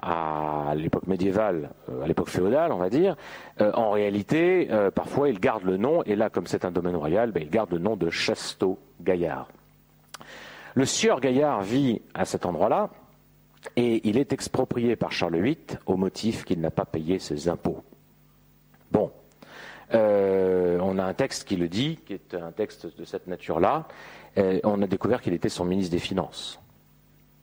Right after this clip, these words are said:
Ultérieurement, une bonne tradition française, sans doute. C'est un vallon de confluence. Je vous parlais de l'eau, mais vous allez comprendre pourquoi c'est fondamental.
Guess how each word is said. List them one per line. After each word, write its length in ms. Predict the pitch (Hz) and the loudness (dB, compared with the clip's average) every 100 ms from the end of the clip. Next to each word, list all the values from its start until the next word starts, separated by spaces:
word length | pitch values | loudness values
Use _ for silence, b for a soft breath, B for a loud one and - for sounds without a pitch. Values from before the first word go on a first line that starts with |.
| _ _ _ _ - | _ _ _ _ -16
Ultérieurement, 580 | 95 92 98 101 92 65 - - 76 | 0 2 4 4 0 -4 -18 -16 -10
une 140 | 78 | -10
bonne 340 | 73 78 104 | -2 0 0
tradition 420 | 92 92 95 - 104 | 0 -2 0 0 -2
française, 680 | - 87 101 107 107 110 - B B B B | -2 0 0 2 0 -2 -6 B B B B
sans 180 | - 87 | -10 -8
doute. 420 | 82 78 - - - _ - _ _ _ _ _ - - _ _ _ _ _ _ _ _ _ _ _ _ b b b b b b _ _ _ _ _ _ _ _ | -8 -12 -18 -20 -20 _ -20 _ _ _ _ _ -20 -20 _ _ _ _ _ _ _ _ _ _ _ _ b b b b b b _ _ _ _ _ _ _ _
C'est 240 | - 170 | 0 2
un 60 | 175 | 4
vallon 260 | 151 196 190 | 4 4 2
de 60 | |
confluence. 640 | - 175 - 151 113 - 101 | 0 0 2 2 2 0 -2
Je 80 | 101 | 0
vous 80 | 120 | 0
parlais 260 | 127 120 117 | 0 0 0
de 120 | 120 | 2
l'eau, 260 | 160 180 - | 4 2 2
mais 120 | 117 | 0
vous 100 | 113 | 2
allez 140 | 135 | 0
comprendre 340 | 131 127 131 120 | -2 -2 -2 -2
pourquoi 240 | 104 131 | -2 -2
c'est 140 | 117 107 | -2 -2
fondamental. 580 | 98 90 85 - 95 | -2 -2 -2 0 -2